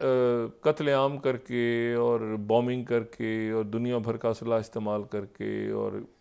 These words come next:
ख़त्ते में जंग फैल जाए और ये हो जाए और वो हो जाए, उसके बाद इसराइल अल्टीमेटली जो है वो पहुँचे हुए हैं जनाब मोसाद के चीफ, "हम कतर में कत्ल कर देंगे और हम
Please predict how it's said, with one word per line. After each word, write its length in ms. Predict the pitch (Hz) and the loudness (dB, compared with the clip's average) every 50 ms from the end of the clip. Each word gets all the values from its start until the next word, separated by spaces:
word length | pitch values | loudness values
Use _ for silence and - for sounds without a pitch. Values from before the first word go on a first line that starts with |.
| _ - | _ -6
ख़त्ते 260 | - 127 123 - 135 123 | -4 -4 -2 0 -2 -2
में 140 | 120 113 | 0 -2
जंग 220 | 104 113 113 117 110 | -2 -2 -2 -2 -2
फैल 260 | - 110 101 104 104 | -2 -2 -2 0 -2
जाए 360 | 101 107 107 104 104 107 107 107 | -2 -2 -2 0 0 0 0 0
और 340 | 104 104 104 98 98 95 107 | -2 -2 -4 -6 -8 -10 -8
ये 140 | 113 113 113 | -6 -4 -2
हो 160 | 107 104 104 | -2 -2 -4
जाए 160 | 104 110 110 | -4 -6 -6
और 140 | 110 107 107 | -6 -6 -6
वो 140 | 104 110 107 | -6 -8 -10
हो 60 | - | -10
जाए, 140 | 104 101 101 | -8 -10 -10
उसके 180 | 110 - - 117 | -10 -8 -6 0
बाद 240 | 107 107 110 104 | 0 2 0 0
इसराइल 400 | 104 101 - 110 104 101 101 104 | -4 -6 -4 -4 -2 -2 -4 -4
अल्टीमेटली 580 | 104 101 104 - 107 107 101 95 - - 90 87 | -6 -8 -8 -8 -10 -8 -10 -10 -12 -12 -14 -14
जो 120 | - - | -14 -14
है 80 | - - - _ _ _ _ _ _ - _ _ _ _ _ - | -16 -18 -20 _ _ _ _ _ _ -20 _ _ _ _ _ -6
वो 280 | 110 107 107 107 - - _ _ - _ | -4 -2 -2 -4 -6 -10 _ _ -10 _
पहुँचे 280 | - 117 110 107 - 110 | 2 2 2 2 -4 -8
हुए 140 | 101 98 98 | -8 -6 -8
हैं 80 | 92 | -8
जनाब 260 | 95 95 104 123 165 - - - | -8 -8 -8 -8 -10 -10 -12 -8
मोसाद 380 | 110 107 101 - 92 90 - - | -6 -6 -2 -2 -2 -2 -4 -8
के 60 | - 87 | -14 -16
चीफ, 220 | - - - - - _ _ _ _ _ _ _ _ _ | -16 -16 -18 -20 -20 _ _ _ _ _ _ _ _ _
"हम 380 | 117 117 113 110 - - 127 - - | -2 -2 -2 -4 -8 -12 -12 2 2
कतर 260 | 127 123 143 131 127 | 4 6 6 6 6
में 240 | 123 123 123 120 110 - | 4 0 -2 -2 0 0
कत्ल 280 | 127 110 - 127 117 | 0 2 2 2 0
कर 160 | 110 120 107 | 2 0 -2
देंगे 520 | 101 104 107 107 104 101 104 101 101 101 104 | -2 -2 -4 -4 -4 -4 -4 -4 -4 -4 -4
और 160 | 104 101 98 | -4 -4 -4
हम 280 | 104 104 104 101 98 | -4 -4 -6 -6 -8